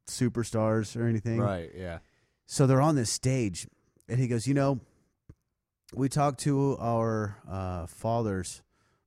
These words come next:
Speaker 1: before this whole tour started, and, uh, they asked us if we would put a spot in the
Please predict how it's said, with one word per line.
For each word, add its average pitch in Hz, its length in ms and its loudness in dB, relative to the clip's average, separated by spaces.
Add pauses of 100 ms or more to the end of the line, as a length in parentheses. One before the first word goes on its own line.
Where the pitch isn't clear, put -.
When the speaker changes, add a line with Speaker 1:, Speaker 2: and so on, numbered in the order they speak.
Speaker 1:
before 101 840 -2 (600)
this 107 180 -6
whole 107 220 -4
tour 101 320 -4
started, 85 680 -4 (600)
and, 87 680 -6 (140)
uh, 85 460 -6
they 104 220 -4
asked 120 340 -4
us 98 200 -4
if - 220 -10
we 110 140 0
would 95 320 -4 (560)
put 143 160 0
a 135 60 0
spot 120 500 0 (420)
in 123 320 2
the 117 600 2